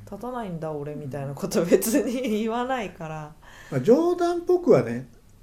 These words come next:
Speaker 2: 友達の中でも、
Speaker 1: うん。
Speaker 2: 「あ、俺ダメなんや、今。もう全然あかん」とかって、
Speaker 1: うん。
Speaker 2: まあ、言ったりはするんですけど、
Speaker 1: うん。
Speaker 2: その実、冗談っぽく言ってるから。
Speaker 1: そうですよね。
Speaker 2: うん。だから「本当はどうなの？」みたいなことを、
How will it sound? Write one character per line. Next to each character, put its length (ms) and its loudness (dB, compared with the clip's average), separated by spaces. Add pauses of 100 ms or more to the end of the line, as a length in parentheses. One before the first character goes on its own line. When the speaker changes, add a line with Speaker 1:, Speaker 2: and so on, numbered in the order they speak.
Speaker 2:
友 200 -2
達 240 2
の 120 2
中 240 0
で 100 -6
も、 380 -8
Speaker 1:
う 40 -14
ん。 400 -8
Speaker 2:
「あ、 60 -2
俺 180 4
ダ 120 2
メ 120 0
な 80 2
ん 20 2
や、 280 -6
今。 380 -6
も 80 -6
う 20 -4
全 140 4
然 240 4
あ 60 4
か 240 -2
ん」 100 -2
と 60 -10
か 100 -8
っ 40 -10
て、 180 -12
Speaker 1:
う 40 -6 (200)
ん。 400 -8 (180)
Speaker 2:
ま 120 0
あ、 20 2
言 100 0
っ 40 -6
た 120 0
り 80 0
は 80 -6
す 100 -8
る 100 -8
ん 60 -8
で 100 -10
す 80 -16
け 80 -16
ど、 100 -10
Speaker 1:
う 40 -12
ん。 400 -10 (220)
Speaker 2:
そ 160 6
の 100 8
実、 800 2
冗 180 6
談 160 6
っ 20 -2
ぽ 100 4
く 100 -2
言 80 -4
っ 40 -14
て 80 -6
る 100 -8
か 80 -12
ら。 200 -16 (160)
Speaker 1:
そ 160 0
う 20 0
で 100 -2
す 140 -10
よ 120 -10
ね。 260 -6
Speaker 2:
う 120 0
ん。 40 -2
だ 80 4
か 60 8
ら 60 6
「本 180 6
当 100 6
は 60 10
ど 120 4
う 60 6
な 120 4
の？」 120 4
み 60 2
た 120 4
い 20 4
な 100 0
こ 100 0
と 100 0
を、 420 0